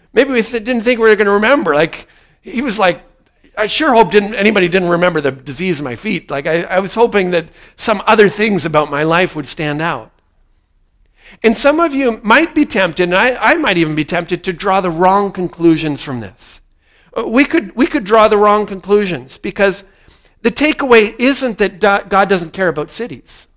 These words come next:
because he does. We, we, we learn that elsewhere in Scripture.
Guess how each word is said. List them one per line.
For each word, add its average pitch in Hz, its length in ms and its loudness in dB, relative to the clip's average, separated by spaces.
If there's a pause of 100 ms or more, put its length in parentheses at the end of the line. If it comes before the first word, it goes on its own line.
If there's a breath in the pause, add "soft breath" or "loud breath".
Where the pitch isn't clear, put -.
(840)
because 233 280 -4
he 214 80 -6
does. 180 500 -4
We, 180 180 -2
we, 196 260 -2
we 196 160 -4
learn 226 240 0
that 139 180 -4
elsewhere 185 320 -2
in 135 100 -6
Scripture. 123 480 -10